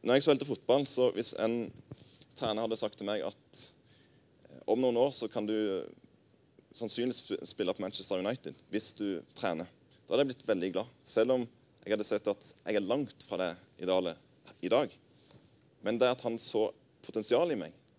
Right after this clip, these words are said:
det hadde gjort meg veldig glad. Jeg tror Gud ser potensial i oss når vi kommer til han,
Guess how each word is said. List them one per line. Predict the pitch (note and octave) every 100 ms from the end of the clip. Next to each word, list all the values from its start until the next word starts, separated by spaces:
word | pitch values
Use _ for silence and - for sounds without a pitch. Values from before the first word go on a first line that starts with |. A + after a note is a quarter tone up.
| _ _
det | -
hadde | A#2
gjort | A2
meg | A2+
veldig | G2+ F2+ F#2
glad. | - _ _ - - _ _ _ _ _ _ _ _ _ - -
Jeg | -
tror | D#3
Gud | D3 D#3
ser | - C3 -
potensial | C3 B2 G#2 A#2 -
i | G#2+
oss | D3 - - - - - _ -
når | A#2+ A#2+
vi | A#2+ -
kommer | A2+ G#2
til | - -
han, | B2+